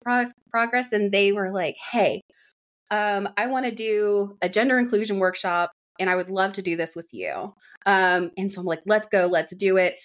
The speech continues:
We had such a good time putting it on together and educating people around gender and inclusion in the workspace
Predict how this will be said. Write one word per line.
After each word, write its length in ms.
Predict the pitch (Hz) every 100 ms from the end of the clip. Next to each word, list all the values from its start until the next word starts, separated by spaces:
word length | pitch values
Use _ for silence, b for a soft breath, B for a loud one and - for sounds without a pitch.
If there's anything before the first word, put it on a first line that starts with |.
| b 190
We 120 | 220
had 180 | 233 220
such 380 | - 202 202
a 60 | 254
good 260 | - 214 208
time 380 | - 185 185 190
putting 280 | 185 185 180
it 100 | -
on 200 | 160 175
together 400 | 180 170 170 190
and 80 | -
educating 520 | 165 180 - 170 175
people 360 | - 165 - 175
around 460 | 170 165 160 160 160
gender 420 | 156 165 170 165
and 160 | 160
inclusion 560 | 156 156 - 160 170 170
in 120 | 160
the 80 | 147
workspace 560 | 147 147 - 202 254